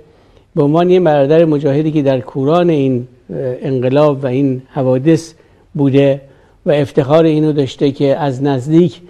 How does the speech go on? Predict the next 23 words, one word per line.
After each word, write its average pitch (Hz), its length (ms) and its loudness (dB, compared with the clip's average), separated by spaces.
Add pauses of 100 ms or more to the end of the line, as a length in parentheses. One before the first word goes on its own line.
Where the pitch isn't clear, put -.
(280)
مفاهیم 143 540 4
این 156 240 2
انقلاب 135 560 -2
رو 139 320 0
از 143 380 -2 (420)
خواهر 135 260 -2
مریم 139 600 -2
و 131 80 2
دیگر 127 320 -2
مسئولین 139 840 2 (160)
خواهر 131 360 -2
این 143 400 -2
سازمان 127 600 -6 (720)
بشنوه، 131 560 0
درک 143 360 -2
کنه، 127 280 -4
آموزش 131 560 -2
بگیره، 131 540 -2 (800)
م، 139 360 0 (140)
این 220 220 4
رو 185 120 6
بگم 131 340 2
که، 113 300 -4